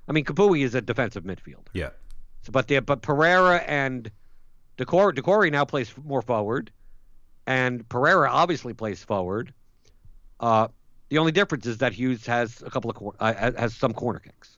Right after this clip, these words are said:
Speaker 2: Yeah.
Speaker 1: So
Speaker 2: Yep.
Speaker 1: that, I mean, just thinking those types of terms, he's still a better option than, like, anyone else in this range.
Speaker 2: Mm.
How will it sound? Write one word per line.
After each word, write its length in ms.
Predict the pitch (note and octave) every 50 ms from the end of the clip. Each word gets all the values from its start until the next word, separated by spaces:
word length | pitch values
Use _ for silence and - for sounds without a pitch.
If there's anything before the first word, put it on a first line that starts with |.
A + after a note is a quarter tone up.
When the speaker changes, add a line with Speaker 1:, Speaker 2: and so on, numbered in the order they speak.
| _ G2
Speaker 2:
Yeah. 280 | F2 E2 D#2 D2 D2 C#2+ - - _ _ _ _ _ _ _ _ _ _ -
Speaker 1:
So 80 | C#3 B2
Speaker 2:
Yep. 40 | B2
Speaker 1:
that, 240 | A#2 C#3 C#3 C3 -
I 60 | C3
mean, 180 | C3 C3+ C3 A#2+
just 220 | G#2 B2+ C3 - - _
thinking 400 | - - D#3 C#3+ - C#3+ C3+ A2 - _ -
those 280 | D#3 D#3 E3 D#3 -
types 300 | - E3 D#3+ C#3 - -
of 100 | B2 -
terms, 680 | - - F#3+ G3 D#3 G#2+ F2 F2 F#2+ G2 - - - _ _ _ _ _ _ _ _ _ _ _ _ _ _ _ _ _ _ _ _ -
he's 160 | - F3+ -
still 340 | - - A#3 A3+ A3 - - -
a 80 | F3+
better 340 | E3 D3 F3 E3+ E3+ D#3+ E3+
option 460 | F#3+ G#3 - - - C#3+ C3 C3 C#3
than, 240 | C3+ C#3 C#3 C#3+ D3
like, 300 | D3+ D3+ D3 C3+ - - _ -
anyone 320 | C3+ C3 C3 B2 C3 C3+
else 180 | C3 C#3 C3+ -
in 60 | D3+
this 120 | D3+ D3 D3
range. 460 | F3 F#3+ E3 - - _ - - _ _ _ _ _ _ _
Speaker 2:
Mm. 1000 | - G#2 G#2 G2+ G2+ G2+ G2 G2 F#2+ F#2+ F#2 F#2 F#2 F#2 F#2 F#2 F2+ F2+ F2 E2+